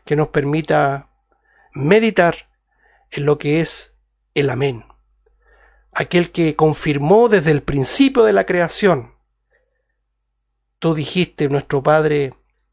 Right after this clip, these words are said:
"Y sea la luz", y fue la luz. Y así fue. Amén. Es nuestro Señor Jesucristo.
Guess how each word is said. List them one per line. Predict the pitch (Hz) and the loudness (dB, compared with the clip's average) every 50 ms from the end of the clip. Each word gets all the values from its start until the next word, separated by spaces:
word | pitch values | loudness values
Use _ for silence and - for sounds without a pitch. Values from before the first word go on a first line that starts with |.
| _ _ | _ _
"Y | - 139 | -14 -12
sea | - - - 185 185 165 139 | -10 -4 0 2 2 2 0
la | 127 120 | -2 -4
luz", | 101 95 98 95 - - - - _ _ _ _ _ - - _ _ _ _ _ _ _ _ _ _ _ _ _ _ _ _ _ _ _ _ _ _ | -6 -6 -8 -8 -10 -14 -18 -20 _ _ _ _ _ -20 -20 _ _ _ _ _ _ _ _ _ _ _ _ _ _ _ _ _ _ _ _ _ _
y | - 131 | -12 -12
fue | - - - 147 147 | -12 -6 -4 -4 -2
la | 139 127 | -2 -4
luz. | 127 123 117 - - - - _ _ _ _ _ _ _ _ _ _ _ _ _ _ _ _ _ _ _ _ _ _ _ _ _ | -8 -8 -10 -10 -10 -12 -16 _ _ _ _ _ _ _ _ _ _ _ _ _ _ _ _ _ _ _ _ _ _ _ _ _
Y | _ 127 131 | _ -8 -6
así | - - - - 180 | -6 -6 -6 -8 -8
fue. | - - - - - - - _ _ _ _ _ _ _ _ _ _ _ _ _ _ _ _ _ _ _ _ _ _ _ _ _ _ _ _ _ _ _ _ _ _ | -8 -8 -12 -12 -14 -14 -20 _ _ _ _ _ _ _ _ _ _ _ _ _ _ _ _ _ _ _ _ _ _ _ _ _ _ _ _ _ _ _ _ _ _
Amén. | 135 127 127 147 147 123 110 107 _ _ _ _ _ _ _ _ _ _ _ _ _ _ _ _ _ _ _ _ _ _ _ _ | -6 -2 0 0 0 0 -2 -8 _ _ _ _ _ _ _ _ _ _ _ _ _ _ _ _ _ _ _ _ _ _ _ _
Es | 147 143 120 | -6 -6 -4
nuestro | 131 147 135 - - 147 - | -4 -6 -6 -6 -8 -12 -12
Señor | - 135 131 135 | -10 -10 -10 -12
Jesucristo. | - - 127 - - 123 - - - _ _ - - _ _ | -10 -12 -16 -16 -16 -16 -18 -20 -20 _ _ -20 -20 _ _